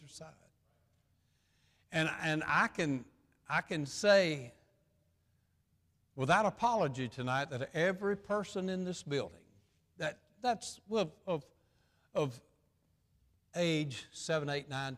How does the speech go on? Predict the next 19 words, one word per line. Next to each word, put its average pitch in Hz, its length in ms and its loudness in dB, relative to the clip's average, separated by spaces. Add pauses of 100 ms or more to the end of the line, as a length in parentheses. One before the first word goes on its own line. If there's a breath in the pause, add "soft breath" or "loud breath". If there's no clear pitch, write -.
ten, 139 180 -6
eleven, 131 280 -4
twelve 131 340 -2
years 123 240 -6
old 123 320 -6 (200)
and 120 120 -8
upward, 139 340 -8 (1700)
it's 127 180 -6
already 143 360 0 (100)
forming. - 240 -8 (1600)
You 185 180 6
are 165 100 6
either 156 280 4
following 190 580 6
af-, 180 380 -2 (280)
after 170 400 2
the 143 160 -2
biblical 165 640 0
spiritual 160 800 -2